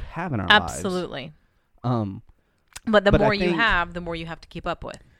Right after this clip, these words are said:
Speaker 1: Yes, and, and I think throughout our lives, we get to this point where we start chasing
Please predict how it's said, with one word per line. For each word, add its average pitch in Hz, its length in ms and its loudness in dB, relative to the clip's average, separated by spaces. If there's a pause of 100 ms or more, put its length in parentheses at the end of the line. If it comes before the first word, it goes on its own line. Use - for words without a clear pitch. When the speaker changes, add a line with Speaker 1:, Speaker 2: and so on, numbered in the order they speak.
(240)
Speaker 1:
Yes, 117 500 -6
and, 131 200 -2
and 131 140 -2
I 127 80 -2
think 143 640 -6 (760)
throughout 143 540 2
our 120 220 -2
lives, 110 800 -6 (200)
we 123 180 2
get 135 180 -2
to 156 100 -4
this 135 100 0
point 139 260 0
where 110 120 0
we 113 120 0
start 135 400 -2
chasing 107 920 -2